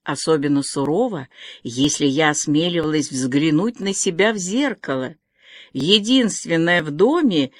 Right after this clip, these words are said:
не искажавшее черты лица. Примечание. Джордж Уайтфилд.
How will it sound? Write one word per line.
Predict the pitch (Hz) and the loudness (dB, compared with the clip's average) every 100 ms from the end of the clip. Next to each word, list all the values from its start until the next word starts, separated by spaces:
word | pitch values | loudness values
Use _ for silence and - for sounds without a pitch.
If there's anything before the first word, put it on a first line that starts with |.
| - | -10
не | - 156 190 | -2 0 0
искажавшее | - 175 160 139 147 156 - 226 240 | 0 2 2 4 2 2 0 0 0
черты | - 147 - - 139 | 0 -4 -2 -4 -2
лица. | 160 - - 233 165 - _ _ _ _ _ _ _ _ _ _ _ - | -2 -6 -6 -4 -6 -14 _ _ _ _ _ _ _ _ _ _ _ -4
Примечание. | 240 339 320 - 147 135 127 131 139 _ _ _ _ _ _ _ _ - | 0 0 -2 0 0 2 0 -2 -6 _ _ _ _ _ _ _ _ -10
Джордж | 131 131 170 269 - - - - | -6 0 4 4 2 -12 -20 -2
Уайтфилд. | 233 269 254 165 139 - - 120 123 | 2 2 4 2 0 -6 -6 -6 -8